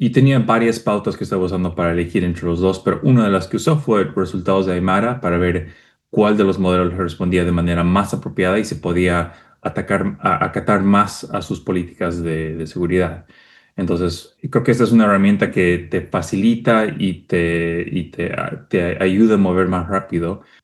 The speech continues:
dado que sí muchos eji-, equipos van a querer entender varios modelos, van a en-, querer entender varias políticas. ¿Cómo es que escribo mi política para que la entienda un L L M? Entonces, ahí pu-, pu-, te, te puedes imaginar un proceso, un feedback loop en el que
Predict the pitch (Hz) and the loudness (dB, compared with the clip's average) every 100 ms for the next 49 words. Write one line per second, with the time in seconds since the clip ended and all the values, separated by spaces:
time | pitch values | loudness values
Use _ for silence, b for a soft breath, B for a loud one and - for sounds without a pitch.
0 | _ - - - 107 104 101 - - 113 | _ -10 -6 -4 2 2 2 -2 2 4
1 | 113 113 110 98 85 110 107 - - 110 | 4 2 -2 -4 -4 -4 -4 -4 0 2
2 | 95 98 101 - 90 92 87 90 87 87 | 4 2 2 2 2 2 0 0 0 2
3 | 95 98 92 90 85 87 87 87 87 85 | 2 2 0 -2 -2 -4 -4 -2 -2 -4
4 | - - - - 98 123 123 104 95 92 | -6 -6 -6 0 4 4 4 4 4 2
5 | 92 87 90 104 113 76 85 - 120 123 | 0 -2 -2 -2 -2 -4 -4 2 4 4
6 | 135 - 117 104 95 78 92 113 113 - | 0 0 0 2 0 -2 -2 -2 -2 -4
7 | 85 85 b b b - 95 90 90 87 | -6 -6 b b b -4 -2 0 0 0
8 | 87 82 104 107 107 90 87 85 85 92 | 0 2 4 4 4 2 2 0 0 0
9 | 87 85 - b b b b - 92 95 | -2 -4 -10 b b b b -4 0 0
10 | 90 107 104 - - - 110 - 95 90 | 2 2 0 -4 -6 -4 -2 0 0 -2
11 | 90 110 101 101 90 101 101 98 90 104 | 0 0 2 2 2 2 2 2 0 -2
12 | 87 98 80 117 110 98 101 92 90 87 | -4 -4 0 2 4 2 2 0 0 -2
13 | 85 87 85 | -2 -2 -4